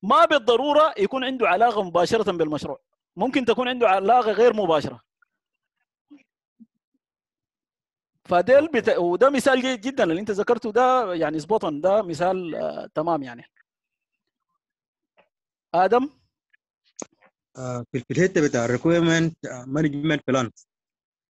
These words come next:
Speaker 2: آه، في ال-، في الريكويرمنتس، آه، البرو-، بروزيشن بروسيس. ده ما وا-، ما واضحة كده.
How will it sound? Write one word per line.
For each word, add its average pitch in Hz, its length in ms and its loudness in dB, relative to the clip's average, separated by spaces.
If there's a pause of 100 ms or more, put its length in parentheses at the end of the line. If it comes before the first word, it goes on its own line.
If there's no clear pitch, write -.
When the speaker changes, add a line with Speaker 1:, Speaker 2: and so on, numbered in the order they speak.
(460)
Speaker 2:
آه، 110 360 -12
في 117 60 -8
ال-، 110 340 -8
في - 40 -10
الريكويرمنتس، 160 720 -4
آه، 113 300 -10
البرو-، 113 520 -10 (200)
بروزيشن 139 840 -6 (500)
بروسيس. 123 560 -6 (580)
ده 123 80 -8
ما 131 180 -2
وا-، 127 140 -2
ما 131 120 -4
واضحة 117 440 -6 (160)
كده. 95 200 -12